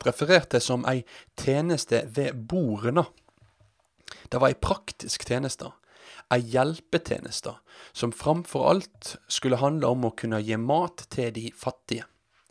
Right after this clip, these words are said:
Denne strukturen som vi møter i Apostelgjerningene kapittel seks,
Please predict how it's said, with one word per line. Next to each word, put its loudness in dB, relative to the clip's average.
Denne 4
strukturen -4
som -2
vi -2
møter 0
i 0
Apostelgjerningene -2
kapittel -6
seks, -6